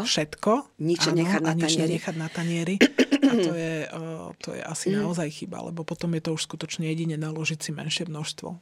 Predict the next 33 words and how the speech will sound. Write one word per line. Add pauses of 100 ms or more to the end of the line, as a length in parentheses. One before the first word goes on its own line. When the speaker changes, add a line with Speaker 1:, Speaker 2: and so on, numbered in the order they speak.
(140)
Speaker 1:
a (160)
zjesť
len
to,
čo
má
skutočne
človek,
e, (960)
človek
na
tom
tanieri.
E, (1400)
s
tými
pribúdajúcimi
kilami,
e, (960)
prichádza (720)
naozaj
u
mnohých
ľudí,
teda
až
na
výnimky,
pocit
hanby,
pocit
zlyhania, (360)
pocit